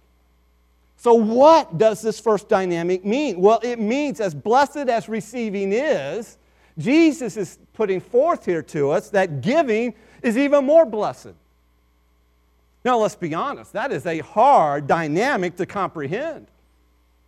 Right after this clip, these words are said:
to believe, especially if you've only been on the receiving end of giving. You're naturally going to think, "Well, that's impossible. There's no way giving is more blessed than receiving."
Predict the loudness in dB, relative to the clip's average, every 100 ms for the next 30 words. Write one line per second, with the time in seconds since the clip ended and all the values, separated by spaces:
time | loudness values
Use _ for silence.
0 | _ _ _ -4 -2 -2 2 2 2 0
1 | -4 _ _ _ _ _ _ _ _ _
2 | _ _ _ _ -12 0 4 4 2 -4
3 | -4 -4 -6 0 0 0 -2 0 0 0
4 | -6 -12 _ _ -4 -2 0 -2 -4 -8
5 | -14 -6 -4 -2 -4 -6 -10 -12 -6 -4
6 | -4 -6 -14 -18 _ _ -12 -10 -8 -10
7 | -12 -20 _ _ _ _ _ _ _ _
8 | _ _ _ _ -6 -2 0 0 -4 -6
9 | -2 -2 -2 -4 -4 -4 -2 -2 -2 -4
10 | -6 0 0 0 -6 -4 -4 -4 2 6
11 | 6 6 2 4 4 2 -4 2 8 8
12 | 6 -8 -10 -16 -6 -4 0 -2 0 0
13 | 0 -2 -14 -12 -12 -12 -14 -10 -8 -6
14 | -8 -14